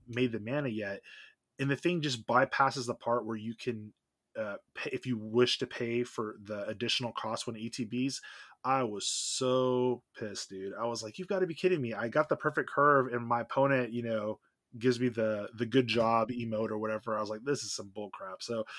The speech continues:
just for y'all out there, just know that it's still kinda buggy right now. So if you're gonna do anything l-,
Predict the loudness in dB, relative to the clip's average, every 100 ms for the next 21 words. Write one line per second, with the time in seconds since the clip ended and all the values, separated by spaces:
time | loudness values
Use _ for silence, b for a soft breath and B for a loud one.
0 | B B 4 4 6 6 8 6 4 4
1 | 6 6 4 2 2 4 6 6 2 -12
2 | -8 -4 -2 0 -2 -2 -4 -2 -2 -2
3 | -2 -2 -2 -4 -2 -2 -2 -2 0 0
4 | 0 2 0 -2 -10 -10 -10 -12